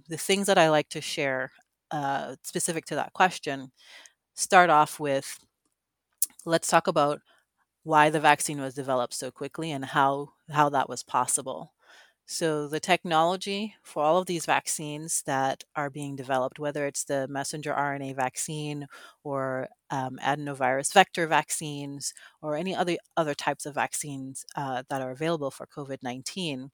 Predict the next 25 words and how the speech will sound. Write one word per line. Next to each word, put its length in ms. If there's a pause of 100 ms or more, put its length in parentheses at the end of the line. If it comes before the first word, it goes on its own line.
(460)
the 120
technology 1040 (360)
to 120
develop 480
these 200
vaccines 520
has 200
been 220
around 500 (200)
for 240
years. 600 (420)
Um, 480 (560)
and 520 (2000)
scientists 520
have 140
been 180
working 420
on 400 (360)
these 280
vaccine, 760
on, 240
on 160
the 80
vaccine 400
technology 880